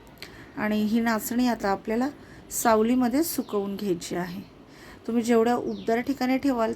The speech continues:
तेवढे त्यालाही खूप छान मोड येतात. हा अज-, उन्हामध्ये अजिबात सुकवायचं नाही आहे, याला आपण घरातच सावलीमध्ये सुकवून घेणार आहोत.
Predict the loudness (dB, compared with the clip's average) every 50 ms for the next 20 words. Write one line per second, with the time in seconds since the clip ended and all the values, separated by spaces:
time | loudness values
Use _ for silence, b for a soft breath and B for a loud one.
0 | -2 -2 -2 0 2 0 0 2 2 2 2 2 0 0 -2 -4 -8 -8 -6 -6
1 | -6 -6 -6 -8 -2 0 2 2 2 2 2 4 4 4 4 2 0 0 -2 -4
2 | -6 -6 -8 -10 -20 -20 -20 -20 -20 _ _ _ _ _ _ _ -8 -6 -6 -6
3 | -6 -4 0 2 2 0 0 -6 -8 -4 0 2 4 4 6 6 6 6 6 6
4 | 4 2 2 0 -2 -2 -2 -4 -2 -2 -2 -2 -4 -6 -6 -4 -2 0 0 0
5 | 0 -2 -2 -2 0 0 -2 -2 -4 -4 -6 -4 -2 0 2 2 2 2 2 0
6 | -2 0 0 2 2 2 2 2 0 -4 -4 -4 -4 -2 0 2 2 2 2 0
7 | 0 0 0 0 -2 -2 -2 -4 -4 -4 -4 -4 -2 -2 -2 -2 -2 0 0 2
8 | 2 2 2 0 -4 -8